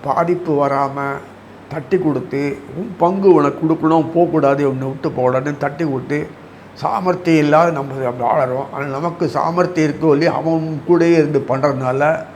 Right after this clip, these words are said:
நம்மளுடைய சான்சஸ் விடாம நம்ம அனுபவிக்கிறோம். மத்த நேரத்துல கோட்டை விட்டுருவோம். அதிர்ஷ்டம் இருந்து பிரயோஜனம் இல்ல. கைக்கு வந்து வாய், இந்த மாதிரி வசனம் நிறைய பேசுவான்.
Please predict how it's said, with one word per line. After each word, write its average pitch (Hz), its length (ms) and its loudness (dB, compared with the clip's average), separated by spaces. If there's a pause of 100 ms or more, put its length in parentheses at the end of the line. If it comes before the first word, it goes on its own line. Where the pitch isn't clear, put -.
(360)
நம்மளுடைய 170 500 0
சான்சஸ் 170 540 -2
விடாம 156 420 2
நம்ம 135 200 -4
அனுபவிக்கிறோம். 139 600 -4 (960)
மத்த 160 220 0
நேரத்துல 180 260 2
கோட்டை 160 320 0
விட்டுருவோம். 127 320 -4
அதிர்ஷ்டம் 180 400 0
இருந்து 160 280 0
பிரயோஜனம் 147 460 0
இல்ல. 131 380 -2 (560)
கைக்கு 175 320 2
வந்து 160 280 -2
வாய், 147 280 2
இந்த 143 120 -6
மாதிரி 147 280 2
வசனம் 156 320 2
நிறைய 139 260 -2 (100)
பேசுவான். 139 380 -2